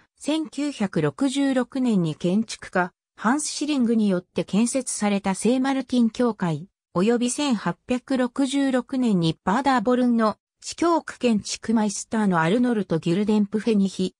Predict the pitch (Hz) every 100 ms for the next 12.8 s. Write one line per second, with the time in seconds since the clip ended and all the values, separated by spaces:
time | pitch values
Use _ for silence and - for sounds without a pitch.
0 | _ - 196 208 208 262 - 269 269 302
1 | 285 - 262 247 214 180 202 294 294 277
2 | - 269 240 247 254 240 233 240 226 214
3 | 226 226 262 220 240 202 185 - _ -
4 | 165 226 269 269 262 254 240 220 269 277
5 | 285 277 269 262 247 254 240 233 220 196
6 | 180 139 - _ _ _ _ _ _ _
7 | - 240 302 302 233 - 233 285 247 247
8 | 208 170 214 220 247 240 233 226 208 180
9 | 196 208 - 185 175 170 160 _ _ -
10 | 311 294 - 233 202 190 - 151 147 269
11 | 247 254 240 233 214 208 190 185 - _
12 | _ 190 247 - - - 185